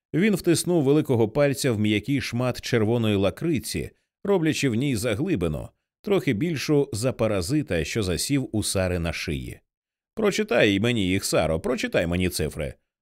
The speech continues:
«Два, шість, ох, Семе, як болить голова. Неначе величезні руки розривають мозок на дві частини».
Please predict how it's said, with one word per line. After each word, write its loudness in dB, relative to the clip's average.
«Два, 2
шість, 0
ох, 4
Семе, -2
як 4
болить 2
голова. 0
Неначе 0
величезні 4
руки 2
розривають 2
мозок 2
на 0
дві -2
частини». -4